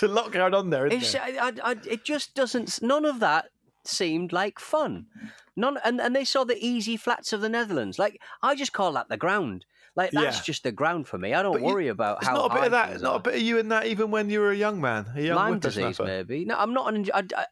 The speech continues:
Speaker 2: I, I'd be doing that, but I'd be in a train doing it. <laughs> Like, I
Speaker 1: Yeah,
Speaker 2: could,
Speaker 1: I know what you
Speaker 2: like,
Speaker 1: mean.
Speaker 2: the cycling thing just seems, you're adding too many variables in there.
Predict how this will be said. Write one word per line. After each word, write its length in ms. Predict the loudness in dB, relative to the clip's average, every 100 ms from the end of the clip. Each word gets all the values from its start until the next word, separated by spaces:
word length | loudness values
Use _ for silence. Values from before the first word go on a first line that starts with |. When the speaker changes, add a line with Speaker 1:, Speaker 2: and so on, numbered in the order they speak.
| -8 -4
Speaker 2:
I, 180 | -2 -2 _ _ _ _ -4
I'd 160 | -2
be 80 | 0
doing 240 | 2 2
that, 240 | 2 0 0
but 100 | 0
I'd 160 | 0
be 240 | 0 0 0
in 360 | 0 0 0 -2 -10 -20 -20 _ _ _ -8
a 60 |
train 520 | -4 0 2 0 -2 -12 -8
doing 240 | -6 -4
it. 160 | -2 -4
<laughs> 40 | -6 -2
Like, 280 | -2 0 2
I 80 | 2
Speaker 1:
Yeah, 120 | 2
Speaker 2:
could, 80 | 0
Speaker 1:
I 40 |
know 60 | -2
what 80 | -2
you 60 | 0
Speaker 2:
like, 100 | 0
Speaker 1:
mean. 60 | 0
Speaker 2:
the 60 |
cycling 400 | -2 0 0 -2
thing 120 | -2 -4
just 160 | -4
seems, 220 | -2 -4 -4 -18 -20 -6
you're 180 | -2 0
adding 360 | 2 0 0 -2
too 200 | -2 0
many 160 | 0
variables 600 | 0 0 2 -2 0 -2
in 140 | -2 -4
there. 280 | -4 -6